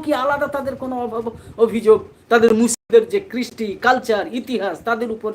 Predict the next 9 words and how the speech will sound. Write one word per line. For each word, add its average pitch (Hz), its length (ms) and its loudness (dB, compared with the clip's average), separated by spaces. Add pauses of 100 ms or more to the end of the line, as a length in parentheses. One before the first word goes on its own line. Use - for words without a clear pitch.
যে 185 60 -4
আঘাত, 175 420 -4 (460)
বিজেপি 277 420 4 (140)
যে 269 60 6
আঘাতটা 233 440 0
করে 202 320 2 (280)
তার 254 280 4
বিরুদ্ধে 269 320 -2
মুসলমানরা 262 640 0